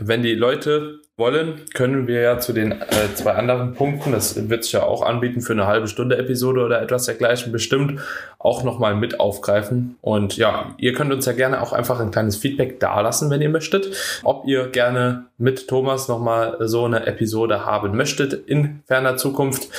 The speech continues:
Und dahingehend können wir natürlich gerne auch nochmal so ein Thema aufgreifen. Und ansonsten, wenn euch die Episode gefallen hat, dürft ihr natürlich wie immer auch eine kleine Bewertung des Podcasts dalassen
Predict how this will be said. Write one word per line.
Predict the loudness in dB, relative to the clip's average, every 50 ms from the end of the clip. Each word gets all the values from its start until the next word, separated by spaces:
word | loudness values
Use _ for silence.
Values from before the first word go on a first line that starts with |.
| -6 -4 -4 -6 -6 -10 _
Und | -2 0 0 2 2 0 0 -2 -2 2
dahingehend | 2 2 2 2 0 0 0 0 0
können | 0 0 0
wir | 2 2
natürlich | 2 2 2 0 0 0 0 2
gerne | 2 2 2 2
auch | 0 0 0
nochmal | 0 0 2 2 2
so | 2 2 0 2
ein | 0 0 0 0
Thema | 0 2 2 2 2 2
aufgreifen. | 0 0 0 -2 -2 0 0 0 0 0 0 -2 -2 -2 -6 -8
Und | -4 -2 0
ansonsten, | 0 2 2 0 0 0 -2 0
wenn | 0 0
euch | 0 0
die | -2 -2
Episode | -2 0 0 2 2 2 0 0
gefallen | -2 -2 0 0 2 2 2
hat, | 0 -2 -2 -6 -6 -2
dürft | -2 -2 0 0
ihr | -2
natürlich | -2 0 0 0 0 0 0 0
wie | 0 0
immer | 2 2 2 2 0
auch | -2 -2 -2
eine | -2 -2
kleine | 0 0 0 2 2 0 -2
Bewertung | -2 -2 -2 0 0 0 0 0 0 -2 -2 -2
des | -2 -2 -2 -2 -2
Podcasts | -2 -2 -2 -2 -2 -2 -2 -2 -2 -4 -2
dalassen | -2 0 0 0 0 -2 -2 -2 -2 -2 -2